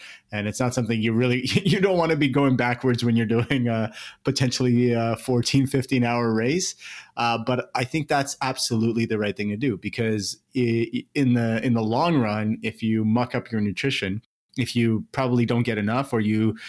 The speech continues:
try something that's on the course that you haven't tried before and then risk G I up-, upset, that's gonna cost you far, far, <laughs> far more time than those two minutes that you would, you would spend taking the time to turn around and,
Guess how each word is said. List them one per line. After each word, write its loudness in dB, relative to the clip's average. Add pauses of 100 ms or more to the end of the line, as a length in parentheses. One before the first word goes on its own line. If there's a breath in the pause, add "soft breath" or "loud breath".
(160 loud breath)
try 0
something 0
that's -2
on 0
the -2
course -2
that -2
you 0
haven't -4
tried -2
before 0
and 0
then -2
risk -4
G -2
I -2 (200)
up-, -6 (100)
upset, -2 (320 loud breath)
that's -2
gonna 0
cost -4
you -4
far, -2
far, -4
<laughs> -10
far 0
more 4
time 0
than 0
those -2
two -6
minutes -6
that -2
you -4
would, -10
you -6
would -10
spend -8
taking -8
the -8
time -8
to -6
turn -8
around -8
and, -16